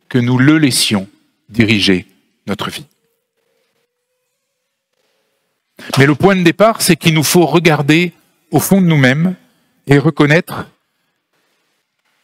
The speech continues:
cette tristesse qu'il y a placée. J'ai besoin du royaume de Dieu.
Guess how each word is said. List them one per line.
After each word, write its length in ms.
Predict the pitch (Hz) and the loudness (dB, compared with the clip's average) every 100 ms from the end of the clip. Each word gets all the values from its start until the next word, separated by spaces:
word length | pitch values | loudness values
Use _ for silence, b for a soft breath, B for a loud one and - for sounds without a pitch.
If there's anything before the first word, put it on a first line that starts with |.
| _ _ _ _ _ | _ _ _ _ _
cette 320 | - - 135 - | -6 -2 -2 -2
tristesse 540 | - 135 - 120 - | -2 0 0 0 -2
qu'il 180 | - 113 | -2 0
y 100 | 110 | 2
a 40 | |
placée. 560 | 107 110 104 - 131 147 B B B B _ | 0 0 0 0 0 -2 B B B B _
J'ai 220 | - 135 | -2 0
besoin 580 | 123 95 143 107 92 82 - _ _ _ _ | 0 0 -2 -2 -4 -6 -10 _ _ _ _
du 100 | 110 | -4
royaume 380 | 110 107 101 98 | 0 0 0 -4
de 80 | 90 | -8
Dieu. 240 | - 73 | -14 -20